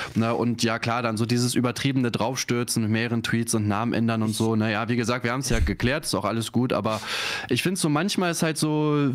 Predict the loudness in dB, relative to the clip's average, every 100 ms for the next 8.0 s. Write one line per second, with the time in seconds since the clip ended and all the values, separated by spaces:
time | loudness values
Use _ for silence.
0 | 2 2 2 0 0 0 0 0 0 0
1 | 0 0 0 0 0 2 2 0 0 0
2 | -2 0 0 2 0 0 0 -4 -2 -2
3 | 0 2 0 0 0 0 2 2 2 2
4 | 0 0 -2 -2 -4 -2 -2 -2 -2 -2
5 | -2 -2 -2 -2 0 0 0 -2 -2 -2
6 | 0 0 0 0 2 2 2 0 0 0
7 | 0 0 0 -4 0 -2 -2 -2 -2